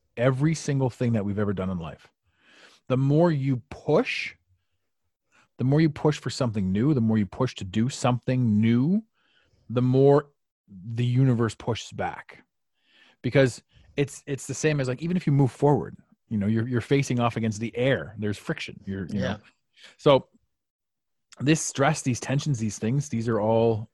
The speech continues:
Speaker 1: uh, these are all natural things. And, and here's the funny thing. Even if you stand still, the universe pushes back because now you're pissing off, you, now you're pissed off at yourself for not having motivated yourself or stepped up or moved forward. Like, you get punished for being stagnant as well.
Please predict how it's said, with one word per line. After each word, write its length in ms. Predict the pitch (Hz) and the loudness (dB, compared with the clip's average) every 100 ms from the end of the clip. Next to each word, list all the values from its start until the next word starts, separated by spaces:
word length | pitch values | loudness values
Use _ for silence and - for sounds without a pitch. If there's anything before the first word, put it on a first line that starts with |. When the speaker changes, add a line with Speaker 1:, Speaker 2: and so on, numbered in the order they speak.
| - | -10
Speaker 1:
uh, 200 | 95 95 | -8 -6
these 160 | 113 | -4
are 100 | 113 | 0
all 80 | 110 | 0
natural 400 | 107 95 98 104 | 0 -2 -4 -6
things. 280 | - 127 87 | -4 -4 -4
And, 140 | 101 - | -6 -6
and 80 | 127 | -2
here's 160 | 185 | 0
the 60 | 214 | -2
funny 220 | - 180 | -2 -4
thing. 160 | - 87 | -4 -8
Even 180 | 131 254 | -8 -8
if 140 | - | -12
you 60 | 113 | -14
stand 520 | - - 98 101 101 | -14 -8 -4 0 -2
still, 560 | - - - 92 139 214 _ _ _ _ _ _ _ | -4 -12 -8 -2 0 -2 _ _ _ _ _ _ _
the 80 | 117 | -4
universe 340 | 113 107 92 | -2 -2 -4
pushes 340 | - 92 - 85 | -8 -8 -8 -12
back 360 | 71 - - - _ | -14 -14 -20 -20 _
because 260 | - 131 117 | -4 -2 -2
now 140 | 117 | 0
you're 120 | 131 113 | 0 -2
pissing 340 | 113 104 104 | -6 -6 -8
off, 80 | - | -8
you, 100 | 131 | -8
now 120 | 113 | -4
you're 100 | 127 | -4
pissed 220 | - 110 | -4 -6
off 140 | 98 92 | -6 -6
at 60 | |
yourself 440 | 92 - 85 - _ _ _ _ _ | -8 -10 -12 -14 _ _ _ _ _
for 120 | - | -4
not 220 | 120 120 | -2 -2
having 320 | 107 117 110 101 - - - _ _ | -2 -2 0 -4 -10 -20 -20 _ _
motivated 560 | 135 127 123 113 113 110 | -2 2 2 2 2 0
yourself 420 | 104 - 95 92 | -2 -2 -2 -2
or 80 | 90 | -6
stepped 340 | - 107 - | -2 -2 -2
up 180 | 101 92 | -6 -6
or 140 | 95 | -8
moved 300 | 95 120 110 | -6 -6 -6
forward. 440 | - 107 98 85 85 | -6 -6 -6 -8 -12
Like, 160 | 90 | -8
you 100 | 110 | -6
get 240 | 104 117 - | 0 0 0
punished 400 | - 139 104 - | 0 2 0 -4
for 120 | 98 | -10
being 240 | 90 95 | -4 -4
stagnant 500 | 92 - 90 - - | -4 -6 -8 -6 -8
as 120 | - - | -8 -10
well. 340 | 76 - - | -12 -12 -18